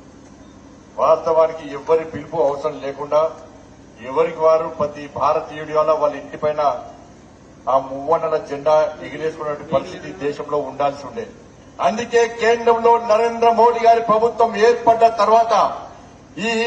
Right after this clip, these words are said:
నెహ్రూ మరకలను తుడిచిపెట్టాలి, బానిసపు మరకలను తుడిచిపెట్టాలి. ఏది నిజమైన చరిత్ర,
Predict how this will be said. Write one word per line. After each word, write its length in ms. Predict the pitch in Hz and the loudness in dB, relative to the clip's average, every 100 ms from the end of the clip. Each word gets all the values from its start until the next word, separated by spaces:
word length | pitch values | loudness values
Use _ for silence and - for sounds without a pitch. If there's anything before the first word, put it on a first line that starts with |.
| 220 220 | -2 4
నెహ్రూ 380 | 226 254 254 247 247 | 6 6 4 2 2
మరకలను 460 | 220 240 233 247 254 | 2 2 2 0 0
తుడిచిపెట్టాలి, 720 | 233 - 233 226 226 220 196 156 - - - - - - | -2 -4 -2 0 4 4 2 -2 -8 -18 -20 -20 -6 2
బానిసపు 600 | 214 233 254 254 240 240 220 | 2 2 -2 0 4 4 4
మరకలను 420 | 226 233 240 240 233 | 2 2 2 0 0
తుడిచిపెట్టాలి. 680 | 247 - 254 233 233 233 180 - - - - - 233 | -2 -2 -2 2 2 2 0 -4 -16 -20 -10 2 4
ఏది 240 | 269 262 254 | 4 2 -4
నిజమైన 540 | 240 226 226 233 285 269 262 - | -4 0 4 4 4 2 2 2
చరిత్ర, 340 | 226 233 226 | 0 0 0